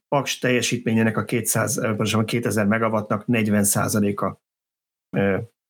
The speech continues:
hozzávetőlegesen az a nyolcszáz megawatt, csak hogy lehessen valamihez viszonyítani. Nyilván ez nem azért, mert egy az egyben azt váltja ki, csak hogy lehessen,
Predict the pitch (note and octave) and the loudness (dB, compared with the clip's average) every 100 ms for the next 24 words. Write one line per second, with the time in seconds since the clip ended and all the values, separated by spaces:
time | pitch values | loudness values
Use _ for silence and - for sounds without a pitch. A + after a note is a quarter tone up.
0 | - A2+ G#2 G2 G2+ G#2 G2+ G2+ G2+ G2 | -6 -2 0 -2 -2 0 0 2 2 2
1 | G2+ G2 - G2 G2+ G2+ G2+ - - G2+ | 2 2 0 0 0 0 -2 -2 -4 -4
2 | G2 F#2 - - - - _ _ _ _ | -2 -2 -2 -2 -4 -6 _ _ _ _
3 | _ _ _ _ G#2+ A#2+ A#2+ G#2 F2+ G2+ | _ _ _ _ -2 0 2 2 0 0
4 | - G#2+ F2+ G2 G2+ A2 A2+ G#2+ G#2 A2+ | 0 0 0 0 0 2 2 0 0 0
5 | A2 G2+ G2 G#2 - G#2+ G2+ G2 F#2+ G2+ | 2 0 -2 -4 -2 0 0 0 0 0
6 | - G#2 G2+ F#2+ D3 B2 - G2 F2+ F#2 | 0 -2 -2 -2 -2 0 0 0 -2 -2
7 | - G2+ F#2+ | -2 -4 -6